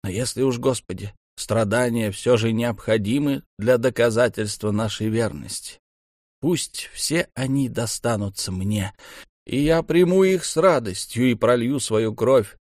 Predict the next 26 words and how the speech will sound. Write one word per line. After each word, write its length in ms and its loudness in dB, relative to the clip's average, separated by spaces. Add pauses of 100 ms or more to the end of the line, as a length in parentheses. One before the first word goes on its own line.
(140)
как 220 -8
изливают 580 2
благодарность. 1080 -4 (680)
Ведь 220 -8
так 280 -2
же 220 0
и 60 -6 (120)
Ты 300 -4 (260)
принял 420 -2
горькую 560 -4
чашу 460 -6
из 160 -2
руки 400 -2
Твоего 720 0
Отца, 480 -10 (260)
чтобы 420 -2
пострадать 840 -4
за 180 -2
нас 320 -4
и 60 -2
смыть 440 -4
Твоей 380 -2
святой 500 -2
кровью 560 2 (360)
наши 500 0
грехи 600 -4